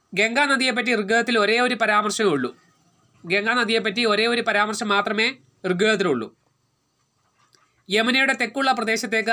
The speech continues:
ആര്യന്മാരുടെ ആധിപത്യം വ്യാപിച്ചിരുന്നില്ല. അതിന് ഭൂമിശാസ്ത്രപരമായ കാരണങ്ങളുണ്ട്. കേരളത്തിലേക്ക് ഒക്കെ വ്യാപിക്കുന്നതിൽ തടസ്സമായിട്ട് നിന്നിട്ടുള്ള പശ്ചിമഘട്ടമാണ്, വെസ്റ്റേൺ ഘട്ട്. ഇനി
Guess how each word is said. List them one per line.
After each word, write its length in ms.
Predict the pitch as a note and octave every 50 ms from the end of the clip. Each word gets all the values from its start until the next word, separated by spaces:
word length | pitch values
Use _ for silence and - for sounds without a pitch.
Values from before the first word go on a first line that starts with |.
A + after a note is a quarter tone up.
| G3+ G3
ആര്യന്മാരുടെ 420 | G#3 A3 A#3+ A3 A#3 A3+ A3+ A3+
ആധിപത്യം 420 | G#3 G#3 G3+ A3 A3 F3+ A3+ G#3+ F#3+
വ്യാപിച്ചിരുന്നില്ല. 920 | F#3+ F#3+ F#3+ G3+ A3 G3+ - A3+ G3+ F3+ D#3+ B2 A#2 A2 - _ _ _ _ _ _ _ _ _ _ _ _ _ -
അതിന് 160 | G3+ A3+ A#3+ F3
ഭൂമിശാസ്ത്രപരമായ 880 | G#3 A#3+ A#3+ C4+ C4+ - C4 B3+ B3 - B3+ B3 A#3+ A#3+ A#3 A3 A#3 A#3+
കാരണങ്ങളുണ്ട്. 640 | A3+ A3+ G#3 G#3 G#3+ A3 A3+ A3 A3 F#3 C3+ A2+ G2 - _ _ _ _ _ _ _ _ _ _ _ -
കേരളത്തിലേക്ക് 560 | F#3+ G3+ G#3+ A3+ A#3 G#3+ A3+ A3+ A3 G#3 A3+ A3+ G#3+ G3 G#3 - G3+ G3 G3
ഒക്കെ 340 | G3 F3 - G#3+ G3+ G3+ A3+ G#3+ G#3
വ്യാപിക്കുന്നതിൽ 560 | F#3+ G3 G3 G3+ G#3+ G#3 A3+ G3+ G#3 G3+ G#3+ B3 D4 - _ _ _ _ _ - F#3+
തടസ്സമായിട്ട് 480 | F#3+ G#3 G#3 B3 A#3 A#3 A#3 A#3 G#3+ A3
നിന്നിട്ടുള്ള 340 | G#3+ G#3 G#3+ F#3+ G#3 G#3 A3 G#3+
പശ്ചിമഘട്ടമാണ്, 1700 | G#3 G3 F#3 - A#3 A#3 A3+ G#3+ G#3+ G#3 - G#3 G3+ - - _ _ _ _ _ _ _ _ _ _ _ _ _ _ - G3 F3+ D3+ A#2+ A2+ - _ _ _ _ _ _ _ _ _ _ _ _ _ _ _ _ -
വെസ്റ്റേൺ 280 | G#3 G3+ - A3+ G#3+ F3+ G3
ഘട്ട്. 180 | D#3+ - C3 - _ _ _ _ _ _ _ _ _ _ _ _ _ _ _ _ _ _ _ _ _ _ _ _ _ _ _ _ _ _ _ _ _ _ _ _ _ _ _ _ _ _ _ _ _ _ _ _ _ _ _ _ _ _ _ _ _ _ _ _ _ _ - -
ഇനി 140 | G3 A3+